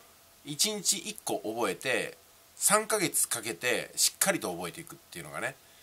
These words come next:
この私のエフエックス基礎講座ってやつなんですけども、昨年の十、十月から十二月まで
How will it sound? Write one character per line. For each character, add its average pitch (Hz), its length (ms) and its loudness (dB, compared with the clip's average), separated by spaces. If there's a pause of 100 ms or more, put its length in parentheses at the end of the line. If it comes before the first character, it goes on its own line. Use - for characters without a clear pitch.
(120)
こ 117 100 -6
の 107 80 0
私 113 280 2
の 110 100 -2
エ 107 60 -2
フ 123 100 -4
エ - 20 -2
ッ 113 60 -4
ク - 80 -2
ス - 120 0
基 - 60 -2
礎 - 200 2
講 120 180 -2
座 87 100 -4
っ 73 60 -10
て - 100 -12
や 78 60 -8
つ - 100 -12
な 78 80 -10
ん 71 40 -14
で 67 40 -16
す - 80 -6
け 87 80 -14
ど 95 60 -10
も、 101 180 -6
昨 160 220 -2
年 196 100 -4
の 185 120 -2
十、 180 720 -4
十 151 180 -2
月 202 180 4
か - 80 0
ら 104 80 -4
十 113 200 -6
二 139 100 -4
月 127 180 -4
ま 95 120 -4
で 69 180 -8